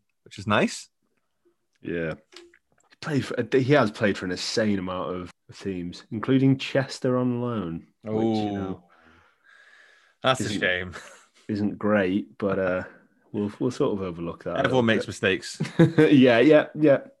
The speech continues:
Speaker 2: I've made mistakes in my time, but
Speaker 1: But not playing for Chester, so
Speaker 2: not playing for
Speaker 1: there you go.
Speaker 2: Chester. <laughs> The worst thing you can do.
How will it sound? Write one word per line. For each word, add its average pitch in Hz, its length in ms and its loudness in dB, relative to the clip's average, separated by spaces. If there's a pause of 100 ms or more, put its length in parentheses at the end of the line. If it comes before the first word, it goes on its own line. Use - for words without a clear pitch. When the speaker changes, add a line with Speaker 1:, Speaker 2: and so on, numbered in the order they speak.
(460)
Speaker 2:
I've 151 160 6
made 139 120 10
mistakes 110 380 6
in 107 40 2
my 107 100 4
time, 104 380 2 (920)
but 90 160 -2
Speaker 1:
But 101 60 -4
not - 160 2
playing 151 160 6
for 135 80 -2
Chester, 156 360 2
so 110 200 0
Speaker 2:
not 123 140 4
playing 135 200 4
for 110 60 0
Speaker 1:
there 117 100 4
you - 60 6
go. 151 60 6
Speaker 2:
Chester. 143 420 2 (500)
<laughs> - 360 -20
The 107 120 2
worst 139 320 8
thing 113 180 2
you 104 120 6
can 107 160 -2
do. 92 240 -6